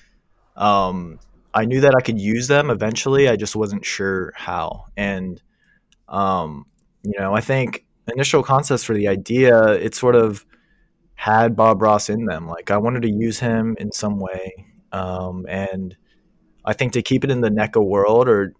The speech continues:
I, I immediately just, you know, thought about the Turtles. I thought about, uh,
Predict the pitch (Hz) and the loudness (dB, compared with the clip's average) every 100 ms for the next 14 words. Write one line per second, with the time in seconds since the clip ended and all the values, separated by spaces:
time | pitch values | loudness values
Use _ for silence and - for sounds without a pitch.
0 | - 110 113 113 113 120 131 123 117 107 | -2 0 2 0 0 2 2 4 2 0
1 | 101 - _ 107 95 - 110 123 117 107 | -4 -10 _ -10 -10 -2 2 4 4 4
2 | 101 - - - 113 107 107 107 104 104 | 2 -2 -8 -2 2 2 2 2 0 0
3 | 110 113 110 107 107 - _ _ _ _ | 2 2 4 4 2 -2 _ _ _ _
4 | _ _ _ _ _ 117 113 107 101 | _ _ _ _ _ -2 0 2 2